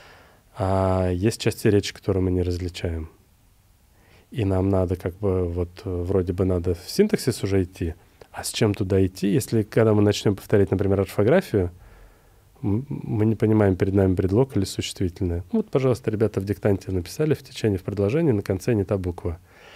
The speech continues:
Я говорю, какую орфограмму надо повторять? Ну, окончание существительных.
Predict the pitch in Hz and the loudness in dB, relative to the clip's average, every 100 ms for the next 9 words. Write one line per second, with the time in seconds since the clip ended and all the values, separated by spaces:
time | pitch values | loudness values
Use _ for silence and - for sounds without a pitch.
0 | - - - 104 98 117 175 139 - 117 | -20 -12 0 2 4 2 2 2 2 2
1 | 104 98 87 - - 92 85 - - _ | 2 2 -2 -6 -4 -2 -2 -8 -20 _
2 | _ _ _ _ _ _ _ _ _ _ | _ _ _ _ _ _ _ _ _ _
3 | _ _ _ _ 110 95 87 101 - 101 | _ _ _ _ -4 -2 0 0 2 0
4 | - - - 143 156 143 117 | 0 -8 -4 -4 -2 -4 -6